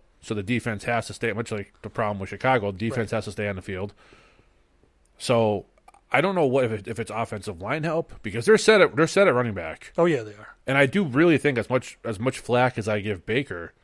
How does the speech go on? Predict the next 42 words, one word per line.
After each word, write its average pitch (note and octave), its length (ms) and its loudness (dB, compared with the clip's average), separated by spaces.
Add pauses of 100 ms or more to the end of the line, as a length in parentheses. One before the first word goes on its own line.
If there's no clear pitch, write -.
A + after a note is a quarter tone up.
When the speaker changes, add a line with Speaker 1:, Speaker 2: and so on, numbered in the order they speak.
(540)
Speaker 1:
I D3+ 120 4
think G3 180 2
he's C3+ 120 -2
gonna B2+ 200 2
be A2+ 100 0
a F2+ 60 -4
very A2 320 0
good G#2 120 -4
N G2+ 80 -6
F G2 120 -10
L F2+ 80 -8
quarterback F#2 560 -4 (1800)
once B2 320 0
he C3 120 0
realizes G#2+ 1000 2 (880)
that G#2 340 -2
it, B2 220 -2
it's A2 260 -8
not A#2 400 -2
about, G#2 500 -4 (1800)
and A#2 80 -2
I C3+ 40 2
don't D#3+ 120 2
think C#3+ 160 0
he, A2+ 120 -8
I A2+ 40 -4
don't C#3 120 -2
know C3 80 4
if A#2 80 -4
he C3+ 80 0
ever G2 140 -4
will C#3 220 0
realize. E2 640 -8 (160)
If - 80 -14
he G#2+ 60 -8
doesn't, B2 280 2
he's G2 140 -10
gonna G2+ 80 -10
have F#2 80 -8
a - 20 -6
short F2+ 240 -8
career. G2+ 380 -6